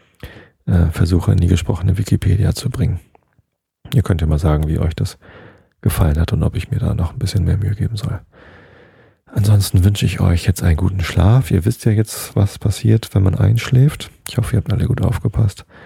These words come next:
Und, ähm, ihr hört mich dann wieder am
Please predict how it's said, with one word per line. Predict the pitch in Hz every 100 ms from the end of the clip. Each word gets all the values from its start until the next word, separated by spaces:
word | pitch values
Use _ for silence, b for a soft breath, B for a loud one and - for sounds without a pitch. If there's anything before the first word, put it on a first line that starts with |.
| B B B B B B -
Und, | - 85 82 82 85 - -
ähm, | - 80 80 82 -
ihr | 85
hört | 82
mich | -
dann | 82 90
wieder | 87 107 117
am | 98 85 85